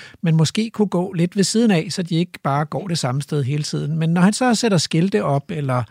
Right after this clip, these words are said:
lægger sten ud, eller sådan noget, så bliver de der skilte smidt i havet, og stenene bliver rullet ned på stranden, fordi der er ikke nogen, der skal komme og bestemme, hvor vi skal gå, og vi plejer at gå her, og så videre, så videre. Så det der med at, at regulere sådan nogle sommerhusejere der, hva-, hva-, altså,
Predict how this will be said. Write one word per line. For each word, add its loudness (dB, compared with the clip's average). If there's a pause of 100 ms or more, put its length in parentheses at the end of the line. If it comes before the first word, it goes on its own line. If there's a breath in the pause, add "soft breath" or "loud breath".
(380 loud breath)
lægger 4
sten 0
ud, 0
eller -2
sådan -6
noget, -2
så -2
bliver -2
de -2
der 2
skilte 0
smidt 2
i 4
havet, 2
og 0
stenene -2
bliver 0
rullet 0
ned -2
på -4
stranden, -6
fordi -2 (560 loud breath)
der 0
er 4
ikke -2
nogen, 0
der 4
skal -2
komme 2
og 0
bestemme, 0
hvor 2
vi 4
skal -2
gå, -2
og -4
vi 2
plejer 2
at 2
gå -2
her, 4
og -2
så -4
videre, -2
så -4
videre. 0 (540 soft breath)
Så -4
det 2
der 0
med 4
at, 2
at -2
regulere 0
sådan -4
nogle 0
sommerhusejere 0
der, -4
hva-, -6
hva-, -4
altså, -2